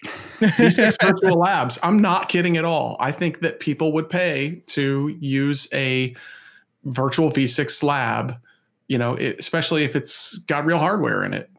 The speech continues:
Speaker 1: Right.
Speaker 2: And even, even virtual hardware, like, learning the protocol, you can do a hundred percent in virtual environments.
Speaker 1: Yeah, I, I could see, I could see, uh, a business model that is V six validation,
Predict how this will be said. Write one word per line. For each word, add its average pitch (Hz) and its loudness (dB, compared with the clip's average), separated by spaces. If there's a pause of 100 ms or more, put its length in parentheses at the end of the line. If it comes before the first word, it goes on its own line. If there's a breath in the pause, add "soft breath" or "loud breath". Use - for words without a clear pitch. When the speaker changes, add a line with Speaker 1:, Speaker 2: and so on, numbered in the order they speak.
(140)
Speaker 1:
Right. - -2
Speaker 2:
And 143 -2
even, 220 0
even 220 0
virtual 175 0
hardware, 117 0
like, 127 -2
learning 220 0
the 190 0
protocol, 170 0
you 131 0
can - -2
do 123 0 (460)
a 156 0
hundred 208 0
percent 131 -2
in 120 -4
virtual 113 -2
environments. - -6 (920 soft breath)
Speaker 1:
Yeah, 123 0
I, 127 -2
I 151 0
could 143 -8
see, 151 0
I 143 -2
could 147 -4
see, 131 -2 (220)
uh, 107 -4
a 123 -4
business 120 -4
model 113 0
that 113 -2
is 110 -6
V 123 -2
six 120 -6
validation, 110 -6